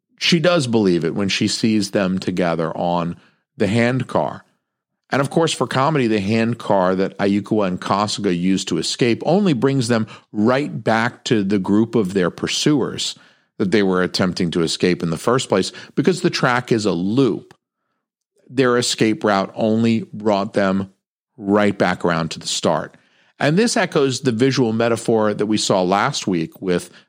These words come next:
the clock, where a very Kasuga-like figurine pursues a very Ayukawa-like figurine across this clock in perpetuity,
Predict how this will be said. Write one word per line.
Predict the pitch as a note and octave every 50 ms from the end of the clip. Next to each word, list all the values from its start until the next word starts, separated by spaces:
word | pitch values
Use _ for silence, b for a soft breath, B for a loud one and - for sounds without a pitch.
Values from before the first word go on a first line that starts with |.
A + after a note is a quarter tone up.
| B _ _
the | C3 B2
clock, | - - - G3 G3 D3+ G#2+ G2+ - - -
where | - G#2 G#2+ A2 A2 A2 G#2+ G#2+ G#2+ G#2+ B B B B _
a | B2 A#2
very | G#2 B2+ B2+ B2 A#2 A2 G2
Kasuga-like | G2 - _ - - A#2 G#2+ A2 G#2+ - - A2 A2 G#2 G#2 G2 G2+ G2+ G2 G2 F#2+ - b b b b b _ _
figurine | - - - - D3 C3 A2 G#2+ A2 G#2+ G#2+ G#2 G#2 G#2+ G#2+ G2+
pursues | G2 - G#2+ F2+ - - - A2 G2 F#2+ F#2+ G2 F#2+ F#2 F2+ - - -
a | F#2+
very | F2+ F#2+ F#2+ F#2 F#2 F#2 F2+ F2+ B B B B B _ _
Ayukawa-like | A2+ A#2 A2 G#2 G2 G#2+ A2 G2+ - A#2+ A2 G2+ G2 F#2+ F#2+ F#2+ F2+ F#2 - -
figurine | - - - A#2 G2 F#2 F#2+ F#2+ F#2+ G2 G2 F#2+
across | F#2+ A2 - - - A#2 A2 G#2+ - -
this | - F#2 F2+ -
clock | - - - - A2 G#2 G#2 G2 - -
in | F#2+ F2 D2+
perpetuity, | - - F3+ D#3 - B2 - - - - A2+ G#2 F#2+ E2+ D#2+ D#2+